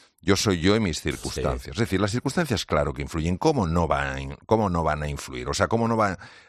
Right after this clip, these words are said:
Speaker 1: a influir en una persona que se le quede parado el tren y que esté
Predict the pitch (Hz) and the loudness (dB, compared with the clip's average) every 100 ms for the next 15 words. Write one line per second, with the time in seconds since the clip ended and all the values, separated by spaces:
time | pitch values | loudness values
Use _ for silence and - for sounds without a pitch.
0 | - 90 85 - 82 90 87 80 80 87 | -4 -2 -2 0 2 2 2 0 -2 0
1 | 90 85 73 98 104 101 - 76 73 87 | 0 0 -2 0 0 0 -4 -6 0 2
2 | 87 85 78 76 73 - 107 101 78 - | 2 2 2 0 0 2 2 0 -4 -4